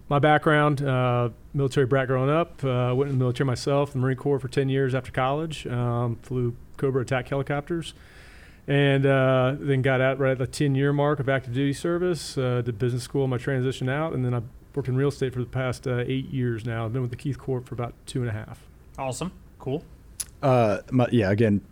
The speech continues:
Speaker 3: Claude Close. Uh, I work for our family office based out of Fort Mill. Uh, in that role, wear several different hats, um, but one of those is helping out with this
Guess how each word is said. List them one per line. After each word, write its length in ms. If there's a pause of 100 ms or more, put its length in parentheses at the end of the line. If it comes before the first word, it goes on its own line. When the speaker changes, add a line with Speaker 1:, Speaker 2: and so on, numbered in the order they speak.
(140)
Speaker 3:
Claude 260
Close. 420
Uh, 260
I 40
work 160
for 100
our 80
family 320
office 440
based 260
out 80
of 60
Fort 220
Mill. 360 (400)
Uh, 240
in 100
that 140
role, 300 (140)
wear 220 (180)
several 340
different 340
hats, 560
um, 460
but 300
one 180
of 80
those 300
is 120
helping 280
out 140
with 120
this 220